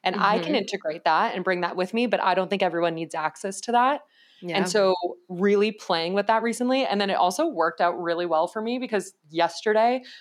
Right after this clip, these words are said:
Speaker 1: my husband texted me out of nowhere and was like, "I was just scrolling through your Instagram and my God, my wife is so hot and cool." And I was like, "Yeah, my editing worked, didn't it?" <laughs> To be superficial about it. But it's cool. I don't know. I just, I feel like a rebirth. Like, I feel like a different version of me yet again for the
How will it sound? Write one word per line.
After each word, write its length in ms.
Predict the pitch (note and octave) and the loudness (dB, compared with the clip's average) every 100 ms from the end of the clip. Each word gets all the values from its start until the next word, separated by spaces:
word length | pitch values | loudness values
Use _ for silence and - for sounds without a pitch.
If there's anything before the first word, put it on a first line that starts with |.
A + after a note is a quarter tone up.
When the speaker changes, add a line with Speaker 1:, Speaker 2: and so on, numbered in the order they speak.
| - | -4
Speaker 1:
my 100 | F#3+ | 0
husband 340 | F#3 E3+ F3+ | 0 0 0
texted 280 | F3+ D#3+ - | 0 -2 -4
me 140 | F#3+ | -2
out 100 | G3 | -2
of 80 | F3+ | -2
nowhere 260 | E3 D#3 F#3 | -2 0 0
and 120 | G3 | 0
was 100 | F#3 | 0
like, 160 | F3+ F3 | 0 0
"I 80 | E3 | -2
was 100 | E3 | 0
just 200 | G#3+ - | -4 -2
scrolling 300 | D#3 D#3+ E3+ | -2 -2 -2
through 80 | G3+ | 0
your 120 | F#3 | 0
Instagram 440 | D3+ - E3+ F#3+ | -4 -6 -4 -2
and 80 | F#3 | -2
my 120 | D#3+ D#3 | -2 0
God, 220 | D#3+ D3+ | 0 0
my 120 | E3 | -2
wife 300 | D#3 D3 D#3 | 0 0 0
is 140 | F#3 - | -4 -2
so 180 | D#3 D#3 | 0 2
hot 240 | D3+ D#3+ | 2 2
and 100 | F3+ | -2
cool." 260 | - E3 G3+ | 0 2 4
And 80 | G#3 | 4
I 40 | |
was 80 | G3 | 2
like, 100 | G#3 | 0
"Yeah, 100 | C4 | 2
my 140 | A#3+ A3 | 4 4
editing 420 | - B3+ C#4+ A#3+ | 4 4 2 2
worked, 360 | A#3 G3+ - F#3+ | 2 2 -2 0
didn't 300 | G#3 A#3 C4 | 2 2 0
it?" 380 | D5+ - F5+ - | 2 2 2 -2
<laughs> 40 | - D5+ - - - - A#4 - G#4+ - - - - | -2 -2 2 0 0 -4 -2 0 -2 -2 -10 -10 -4
To 80 | - | 0
be 140 | A#3 | 0
superficial 600 | A#3 A3 A3 A3 G3+ A3 G3+ | 0 0 2 4 4 4 4
about 220 | F#3 F#3 | 6 6
it. 160 | F3+ G#3 | 4 4
But 80 | D#4+ | 2
it's 180 | E4 E4+ | 2 0
cool. 220 | - A4+ | 4 6
I 140 | - D4+ | 6 6
don't 120 | F#4 | 4
know. 100 | G4 | 6
I 100 | E4 | 4
just, 240 | D4 - - - - | 2 -4 -14 -20 -4
I 100 | - | -2
feel 600 | B3+ - C4 C4+ C#4+ C#4+ - | -2 -2 2 4 4 2 0
like 160 | B3+ B3+ | 0 4
a 80 | A#3+ | 4
rebirth. 560 | A#3 G#4 G#3 - - | 4 4 4 0 0
Like, 120 | A#3 | 2
I 100 | A#3 | 2
feel 360 | A#3 - B3+ B3+ | 2 2 4 4
like 160 | C4 B3 | 4 2
a 40 | |
different 300 | A3 A3 B3 | 0 0 0
version 320 | G#3+ A3 G#3+ A3 | 2 2 2 -2
of 100 | G3+ | 0
me 300 | G3+ G3 - | -2 -2 -6
yet 340 | E3+ D#3+ A3+ B3 | -6 2 2 4
again 520 | B3+ A#3+ G3+ G3 A3 | 2 2 2 0 -2
for 160 | A3 | -2
the 120 | G3 | 0